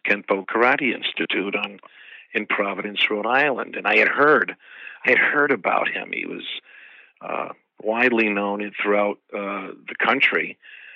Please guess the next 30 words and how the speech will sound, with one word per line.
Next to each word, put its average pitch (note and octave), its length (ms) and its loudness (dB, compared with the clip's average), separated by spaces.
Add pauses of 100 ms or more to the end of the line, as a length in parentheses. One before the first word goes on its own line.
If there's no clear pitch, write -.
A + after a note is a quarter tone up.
(140)
as, G2+ 220 -6 (120)
uh, G#2 220 0
it A2+ 120 -4
was A2+ 120 -2
a A2 40 -2
pretty B2 320 2
tough - 220 2
school. B2 420 0 (800)
And C#3 100 0
I C#3+ 120 4
thought, D3+ 180 2
"Well, D3 100 2
this F#3+ 220 2
might, A2 240 -6 (240)
you - 80 -6
know, A#2+ 260 -6 (160)
so B2 160 -4
might, B2 240 -8
might A#2+ 200 -4
be G#2+ 120 0
interesting." A#2 500 -2 (140)
So A2+ 140 4
I A2 40 0
went A2 160 0
up B2 180 0
there A#2+ 240 4
and A#2 100 -2
I G#2 260 -6
met A2 220 0
him, C3 180 2